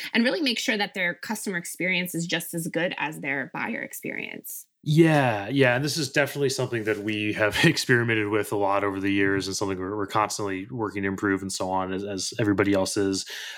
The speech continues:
Speaker 2: I think the main area to focus is onboarding and the first X months of your engagement, depending on,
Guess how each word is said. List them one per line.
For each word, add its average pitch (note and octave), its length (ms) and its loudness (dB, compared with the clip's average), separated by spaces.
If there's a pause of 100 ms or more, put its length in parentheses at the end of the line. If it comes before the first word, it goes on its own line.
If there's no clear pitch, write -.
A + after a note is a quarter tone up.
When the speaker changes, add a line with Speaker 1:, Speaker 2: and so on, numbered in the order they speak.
(140)
Speaker 2:
I F3 80 4
think C4+ 240 -2
the C3 160 0
main C#3 300 4
area C3 380 6
to B2+ 80 4
focus A2 580 0
is A#2+ 180 0
onboarding G#2 720 2
and F#2+ 280 -2
the G2 60 -4
first - 580 -2
X - 280 0
months G2 380 -4
of F#2+ 100 -6
your F#2 160 0
engagement, F#2 480 -4
depending F2+ 380 -10
on, F2 180 -10